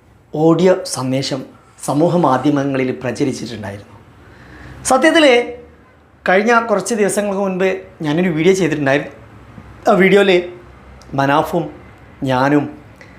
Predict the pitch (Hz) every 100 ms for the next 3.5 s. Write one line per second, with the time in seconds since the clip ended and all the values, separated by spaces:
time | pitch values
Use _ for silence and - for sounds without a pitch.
0 | - - - - - 131 143 147 139 131
1 | 135 139 131 127 - - 135 127 123 139
2 | 135 139 123 127 - - - - - -
3 | 139 127 127 131